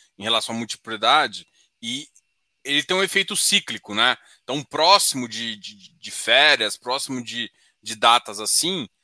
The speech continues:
alguns desses operadores, eles preferem, igual você falou, destratar, né? Pra usar esse momento no, no esforço de venda. Então,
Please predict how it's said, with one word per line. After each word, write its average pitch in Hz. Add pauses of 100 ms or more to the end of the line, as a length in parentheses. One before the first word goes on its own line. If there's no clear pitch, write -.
(140)
alguns 127
desses 135
operadores, 127
eles 131
preferem, 170
igual 127
você -
falou, 131
destratar, 160
né? 170 (400)
Pra 151
usar 170
esse 240
momento 202 (380)
no, 151
no 175
esforço 170
de 180
venda. 135 (400)
Então, 113